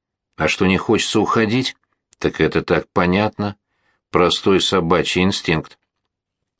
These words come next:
Слащев вернулся в дом решительным и собранным. Попросил фельдшера перевязать живот, чтобы не чувствовать расползающейся по животу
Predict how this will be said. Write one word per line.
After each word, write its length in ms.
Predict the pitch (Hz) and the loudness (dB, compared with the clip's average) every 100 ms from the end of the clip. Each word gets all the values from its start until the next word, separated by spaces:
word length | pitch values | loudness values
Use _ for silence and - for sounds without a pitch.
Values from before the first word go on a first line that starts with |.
| _ _ _ _ _ _ _ _ _ _ _ - | _ _ _ _ _ _ _ _ _ _ _ -6
Слащев 520 | - 98 - 170 - | 2 2 2 0 2
вернулся 400 | 123 135 120 113 | 2 2 2 0
в 80 | 101 | 2
дом 280 | 135 143 - _ _ _ | 2 2 -2 _ _ _
решительным 680 | 85 101 - 110 - 104 104 | 0 0 2 0 0 2 2
и 40 | 117 | 2
собранным. 600 | - - 78 76 71 - _ _ _ _ _ _ _ _ _ | 2 2 2 0 -2 -6 _ _ _ _ _ _ _ _ _
Попросил 480 | - 92 127 135 202 | 0 2 2 2 0
фельдшера 580 | - 196 170 - 85 73 | 2 0 0 0 0 -2
перевязать 520 | - 95 95 98 147 107 | -2 2 2 2 0 0
живот, 560 | 92 101 90 135 - _ _ _ _ | 0 0 2 0 -4 _ _ _ _
чтобы 400 | - - 92 98 | -8 -2 2 2
не 160 | 104 98 | 2 2
чувствовать 680 | - 110 87 101 98 87 - _ _ - | 2 2 0 2 2 0 -8 _ _ -2
расползающейся 1040 | 98 95 113 110 98 104 95 - 92 107 | 0 0 2 2 2 2 0 0 0 0
по 140 | 98 | 0
животу 600 | 92 104 104 104 120 110 | 2 2 2 2 0 0